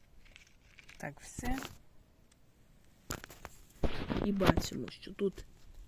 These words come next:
двадцять вісім, е, тридцять три,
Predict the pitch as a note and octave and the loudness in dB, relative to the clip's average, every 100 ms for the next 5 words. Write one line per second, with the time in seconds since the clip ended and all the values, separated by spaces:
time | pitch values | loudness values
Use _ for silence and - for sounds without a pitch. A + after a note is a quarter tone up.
0 | - - - - - - - F3 G3 G3+ | -14 -16 -14 -14 -12 -12 -6 -4 -2 -2
1 | - F3+ F#3 A3+ - - C4+ D#4 - - | -4 -6 -4 -4 -4 -6 -6 -8 -14 -14
2 | - - - - - - - - - - | -10 -8 -10 -14 -20 -20 -20 -20 -20 -20
3 | - - - - - - - - E3+ E3 | -20 -18 -18 -20 -20 -20 -10 -2 0 0
4 | E3 E3 - - F#3 G#3+ A3+ - F#3+ - | 0 -4 -8 -6 4 4 6 2 2 4
5 | G3+ A#3+ | 6 6